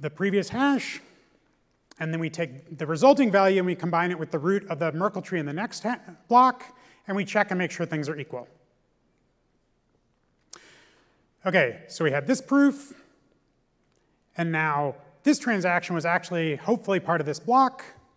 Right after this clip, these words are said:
so now we can combine the proofs. And the point is that this result of the first proof is actually the input to the next one. Okay, I'm, here it is in pictures, right? So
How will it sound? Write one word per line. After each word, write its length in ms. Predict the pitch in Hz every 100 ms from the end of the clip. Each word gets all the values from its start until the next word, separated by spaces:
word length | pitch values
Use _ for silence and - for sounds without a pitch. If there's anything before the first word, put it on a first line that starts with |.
| _ _ _ _ _
so 120 | -
now 200 | 208 226
we 80 | 226
can 160 | 214 185
combine 400 | 180 175 190 175
the 80 |
proofs. 500 | 180 151 127 - - - - - - - - - _ _ _ _ _ _ _ -
And 100 | 185
the 40 |
point 260 | 190 302 262
is 160 | 226
that 180 | 202 202
this 240 | 220 -
result 540 | 202 180 202 240 254 233
of 100 | 165
the 80 | 196
first 400 | - 247 240 -
proof 400 | 226 208 151 196
is 140 | 165
actually 340 | 190 - 170
the 60 | 190
input 280 | 202 190 190
to 60 | 151
the 80 |
next 280 | 196 285 -
one. 440 | 262 240 226 190 - - - _ _ _ _ _ _ _ -
Okay, 340 | 226 214 214
I'm, 200 | 175 165 - - _ _ _ _ _ _ _ _ _ _ _ _ _
here 180 | 214 226
it 60 |
is 120 | 208 170
in 80 |
pictures, 540 | 165 151 - 156 165 - _ _ _ _ _ _
right? 220 | 160 180 185 - - _ -
So 340 | 202 180